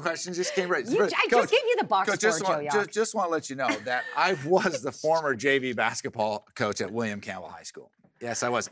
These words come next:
Speaker 1: And,
Speaker 2: You should have
Speaker 1: and
Speaker 2: seen how he got fired. It was
Speaker 1: Oh.
Speaker 2: so, I mean, headline news.
Speaker 1: Hey, we won
Speaker 2: <laughs>
Speaker 1: ten games that year.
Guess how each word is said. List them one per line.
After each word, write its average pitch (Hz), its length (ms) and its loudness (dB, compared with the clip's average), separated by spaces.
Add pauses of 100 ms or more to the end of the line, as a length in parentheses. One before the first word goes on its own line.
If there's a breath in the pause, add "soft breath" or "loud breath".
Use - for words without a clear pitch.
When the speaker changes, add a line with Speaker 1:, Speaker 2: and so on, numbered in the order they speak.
(140)
Speaker 1:
And, 208 540 4
Speaker 2:
You 214 200 -2
should - 40 4
have 214 240 6
Speaker 1:
and 190 80 4
Speaker 2:
seen 277 120 2
how 247 140 2
he 214 60 0
got 170 260 0
fired. 156 420 2
It 208 140 4
was 165 100 6
Speaker 1:
Oh. 196 360 6
Speaker 2:
so, 202 340 0
I 208 60 2
mean, 160 320 -4
headline 190 640 -4
news. 180 100 2
Speaker 1:
Hey, 170 100 2
we 262 320 2
won 339 200 4
Speaker 2:
<laughs> - 80 -10
Speaker 1:
ten 214 260 6
games 277 400 4
that 139 240 -2
year. 107 220 -10